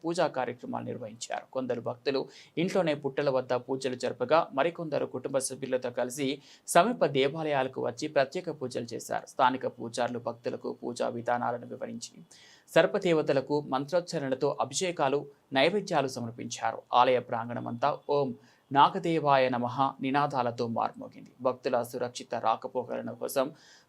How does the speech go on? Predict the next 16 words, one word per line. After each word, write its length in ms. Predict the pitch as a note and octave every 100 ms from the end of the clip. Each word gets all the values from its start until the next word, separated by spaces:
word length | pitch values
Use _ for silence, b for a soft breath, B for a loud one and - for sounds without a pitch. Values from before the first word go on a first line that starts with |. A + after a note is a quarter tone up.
| -
పోలీసులు, 480 | E3+ G3 G3 D#3+ E3
స్వచ్ఛంద 420 | E3 D3+ G3 F3
సేవకులు 520 | E3 C#3 C3+ C3 C3
ప్రత్యేక 440 | C3 B2 C#3 D#3+
ఏర్పాట్లు 540 | A#2+ A#2 A#2+ A#2 - A2+
చేశారు. 320 | A#2+ A#2 -
స్థానిక 400 | - C#3+ C3+ C#3
దేవాలయ 540 | C3 B2 B2+ B2+ B2+ A#2+
కమిటీ 380 | A#2+ A#2+ A#2 A#2
సభ్యులు 440 | A#2 A#2+ C3 D#3 C3
భక్తులకు 480 | A#2+ - C3 C3 A#2+
నీటి, 360 | B2 B2+ C3 C3
చల్లని 340 | B2+ C#3+ C3+
పానీయాల 540 | A#2+ A#2 A#2+ C3 B2+ B2
సదుపాయాన్ని 560 | B2 B2+ - A#2 A#2
కల్పించారు. 560 | - A2 - - G2+